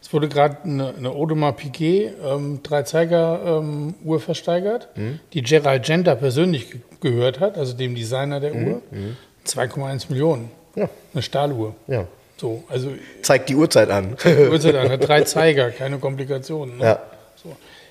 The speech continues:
Speaker 1: Also das ist, das muss man im Kunstbereich ansiedeln, diese Sichtweise. Und es gibt so reiche Menschen, die können sich sowas leisten, die kaufen das dann halt. Und, ähm,
Speaker 2: Ja, und
Speaker 1: ähm, ich
Speaker 2: ein
Speaker 1: mein, ähm,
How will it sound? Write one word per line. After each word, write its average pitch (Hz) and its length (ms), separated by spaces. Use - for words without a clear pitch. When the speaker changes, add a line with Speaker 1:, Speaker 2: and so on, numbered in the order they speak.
Speaker 1:
Also 147 260
das 135 340
ist, - 220
das 139 160
muss 180 120
man 160 140
im 127 60
Kunstbereich 123 720
ansiedeln, 120 600
diese 117 300
Sichtweise. 127 760
Und 151 260
es - 140
gibt 196 180
so 156 120
reiche 139 340
Menschen, 160 320
die 160 60
können 165 260
sich 139 100
sowas 135 320
leisten, 135 460
die 180 40
kaufen 175 360
das 110 180
dann 107 200
halt. 104 280
Und, 143 380
ähm, 135 260
Speaker 2:
Ja, 135 440
und - 320
Speaker 1:
ähm, 131 320
ich 127 100
Speaker 2:
ein 156 80
Speaker 1:
mein, 147 420
ähm, 131 440